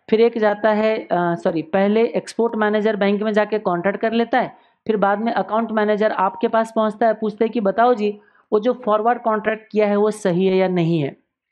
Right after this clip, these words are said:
तो फिर वही बात, आपने जो फॉरवर्ड कॉन्ट्रैक्ट किया है बैंक के साथ, वो सही है या नहीं है, कैसे बताओगे?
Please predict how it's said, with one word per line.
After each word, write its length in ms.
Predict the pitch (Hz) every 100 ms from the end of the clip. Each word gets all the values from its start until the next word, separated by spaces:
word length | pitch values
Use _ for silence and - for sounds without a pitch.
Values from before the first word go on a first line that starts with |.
| _ _
तो 60 | -
फिर 180 | - 202
वही 220 | 208 233
बात, 360 | 208 185 - - _ _ _
आपने 380 | 160 180 - 240
जो 160 | 240 254
फॉरवर्ड 560 | 254 202 190 190 214
कॉन्ट्रैक्ट 460 | 208 190 185 190 196 -
किया 240 | 175 196
है 200 | 202 220
बैंक 340 | 185 170 170
के 100 | 170
साथ, 200 | 165 170 180
वो 100 | 208
सही 460 | 208 - 180 202 220
है 80 | 226
या 60 |
नहीं 300 | 214 196 214
है, 60 | 220
कैसे 300 | 254 247 254
बताओगे? 480 | 196 175 147 143